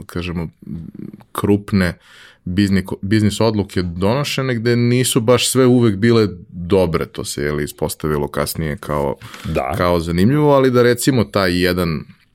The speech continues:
Speaker 1: moment, uh,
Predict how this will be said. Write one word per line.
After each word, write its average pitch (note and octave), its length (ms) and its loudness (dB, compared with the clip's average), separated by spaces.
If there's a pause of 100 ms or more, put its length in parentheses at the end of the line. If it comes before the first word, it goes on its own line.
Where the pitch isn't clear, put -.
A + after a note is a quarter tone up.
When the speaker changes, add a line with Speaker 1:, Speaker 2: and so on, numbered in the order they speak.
(420)
Speaker 1:
moment, F2 680 -2 (1080)
uh, - 60 -10